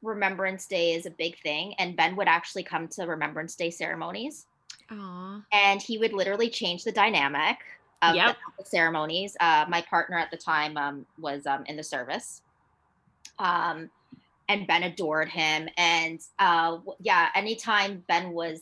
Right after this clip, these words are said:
Speaker 1: at any of, like, the armories or anything like that, or, uh, any of, like, the service things, like,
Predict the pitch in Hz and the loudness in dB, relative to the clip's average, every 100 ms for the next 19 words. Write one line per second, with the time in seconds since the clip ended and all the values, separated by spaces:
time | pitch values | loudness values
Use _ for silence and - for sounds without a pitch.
0 | - 160 - - 175 160 156 165 160 - | 2 2 2 -2 -4 -4 -6 -10 -14 -10
1 | - 214 226 220 208 202 202 202 185 185 | 2 4 4 0 -2 -2 -2 -4 -6 -8
2 | 196 185 175 185 170 170 165 160 - 156 | -8 -4 -2 4 4 4 2 0 2 2
3 | 147 147 175 170 160 160 147 - - 208 | 2 0 -2 -4 -6 -6 -8 -8 -6 -2
4 | 180 185 - 175 160 165 175 151 151 | -2 -2 -4 -6 -4 -6 -4 -4 -4